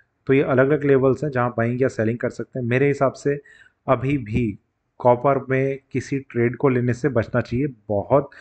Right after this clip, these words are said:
स्ट्रॉन्गली मैं, अ, कॉपर को रिकमेंड नहीं कर पाऊँगा, मतलब मुझे कुछ ऐसा लग नहीं रहा है कि अभी प्राइसेस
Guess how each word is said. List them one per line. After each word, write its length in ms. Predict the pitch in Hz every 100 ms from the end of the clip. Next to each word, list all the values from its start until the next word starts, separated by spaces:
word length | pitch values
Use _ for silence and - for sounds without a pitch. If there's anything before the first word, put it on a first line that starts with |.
| - _ _
स्ट्रॉन्गली 680 | 131 - - 135 127 131 147
मैं, 220 | 151 143 139 139
अ, 420 | 139 - 120 117 -
कॉपर 320 | - 117 131
को 180 | 120 135 117 _ _ _ _ _ _ _ _ _ -
रिकमेंड 420 | 120 120 131 127
नहीं 140 | 123 123
कर 120 | 127
पाऊँगा, 340 | 117 117 117 151 -
मतलब 240 | 113 117 - - - _
मुझे 200 | 123 120
कुछ 180 | 127 117
ऐसा 320 | 117 - 127 120
लग 300 | 110 113 123
नहीं 100 | 123
रहा 100 | 120
है 80 |
कि 80 | 117
अभी 140 | 117 120
प्राइसेस 480 | - 110 - 117